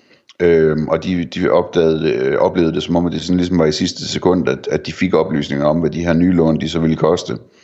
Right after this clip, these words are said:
Øhm, og, og, og det var det, kritikken gik på. Og så kan man så sige, hvorfor gør de det? Er det, fordi de ikke har styr på det? Er det, fordi de er ligeglade med affiliates? Øhm,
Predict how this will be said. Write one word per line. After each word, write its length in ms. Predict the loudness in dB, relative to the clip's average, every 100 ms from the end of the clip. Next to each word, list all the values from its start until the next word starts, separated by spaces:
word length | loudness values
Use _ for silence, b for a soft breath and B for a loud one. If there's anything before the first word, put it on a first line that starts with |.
| B B B B B 0
Øhm, 600 | 2 2 0 -4 -6 -4
og, 220 | -2 -2 0
og, 180 | -2 0
og 140 | 0
det 60 | 0
var 60 | 2
det, 140 | 0
kritikken 380 | -4 -4 -2 -2
gik 200 | -4 -2
på. 80 | 0
Og 80 | 0
så 80 |
kan 60 | 0
man 80 | 0
så 80 | 0
sige, 140 | 0
hvorfor 200 | 0 0
gør 140 | 0
de 140 | 0 2
det? 100 | 2
Er 40 |
det, 120 | 2
fordi 180 | -4 -4
de 60 | -2
ikke 120 | -2
har 60 | -4
styr 300 | 0 2 2
på 140 | 2 2
det? 160 | 2
Er 40 | 2
det, 480 | 0 -2 0 -2 -6 B B B
fordi 180 | -6 -2
de 120 | 2
er 40 | 2
ligeglade 380 | 2 4 2
med 120 | 4 2
affiliates? 800 | 0 0 0 0 0 -4 -8 -2
Øhm, 640 | 2 2 2 -2 -4 -6